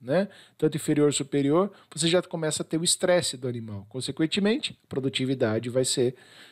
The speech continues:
influenciada, tá? Com mais de doze dias, olha como aumenta essa zona de conforto térmico.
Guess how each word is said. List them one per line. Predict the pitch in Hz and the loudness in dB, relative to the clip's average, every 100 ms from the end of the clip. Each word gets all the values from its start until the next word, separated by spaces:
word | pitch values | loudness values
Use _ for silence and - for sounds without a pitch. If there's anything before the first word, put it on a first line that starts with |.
| _ | _
influenciada, | 135 - 135 139 - 165 101 - _ _ | -6 0 2 2 2 2 0 -4 _ _
tá? | - 151 214 - - _ | -2 0 -2 -12 -20 _
Com | 240 | 0
mais | 233 247 269 226 | 2 4 4 4
de | |
doze | 190 175 156 139 | 4 4 2 0
dias, | 139 208 170 | 2 2 4
olha | 175 | 0
como | 180 185 | 0 -2
aumenta | 180 147 147 165 156 143 - 104 _ - | 0 -2 -2 -2 -2 -6 -12 -16 _ -10
essa | 135 156 143 | -2 2 2
zona | 135 139 131 | 2 0 -2
de | 127 | -2
conforto | 135 - 120 113 | -6 -4 -6 -6
térmico. | - 117 110 104 - | -6 -4 -4 -6 -10